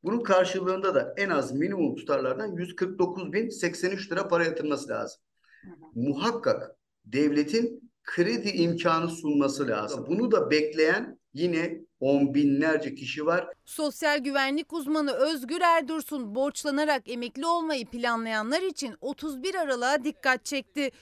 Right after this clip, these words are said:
Speaker 3: Çünkü yeni yılda gelecek yeni zamların arasında borçlanma bedeli de olacak.
Speaker 1: Borçlanmalar da asgari ücrete göre belirleniyor. Otuz bir Aralık'a kadar da müracaatta bulunanlar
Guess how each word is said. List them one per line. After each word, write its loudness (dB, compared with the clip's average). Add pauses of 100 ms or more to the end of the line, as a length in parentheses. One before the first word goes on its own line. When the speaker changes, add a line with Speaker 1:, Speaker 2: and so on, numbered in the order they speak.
(140)
Speaker 3:
Çünkü -2
yeni -4
yılda 0
gelecek -6
yeni -4
zamların 0
arasında 2 (240)
borçlanma 0
bedeli -2
de 0
olacak. 0
Speaker 1:
Borçlanmalar 0
da -2
asgari 0
ücrete -2
göre 2
belirleniyor. 0
Otuz -6
bir 0
Aralık'a 2
kadar -4
da -4
müracaatta -2
bulunanlar -4